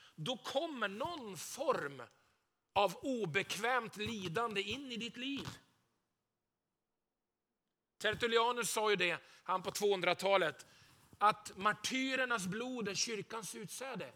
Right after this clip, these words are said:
Jag tror att det är sant. Läs Bibeln så ser du att den är skriven av förföljda kristna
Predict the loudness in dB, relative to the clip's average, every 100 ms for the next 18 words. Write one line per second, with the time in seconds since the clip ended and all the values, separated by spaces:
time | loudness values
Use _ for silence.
0 | -20 -14 -8 -8 -8 -12 -10 -8 -8 -8
1 | -12 -18 -20 _ _ _ _ _ _ _
2 | _ _ -20 -14 4 6 8 4 0 -2
3 | 0 0 2 2 0 -12 _ _ -4 -2
4 | 0 0 2 2 2 6 4 4 -16 -20
5 | -20 0 2 2 -4 -2 0 0 2 2
6 | 2 2 4 6 4 2 -2 0 4 4
7 | 4 2 2 0 -4 -6 2 2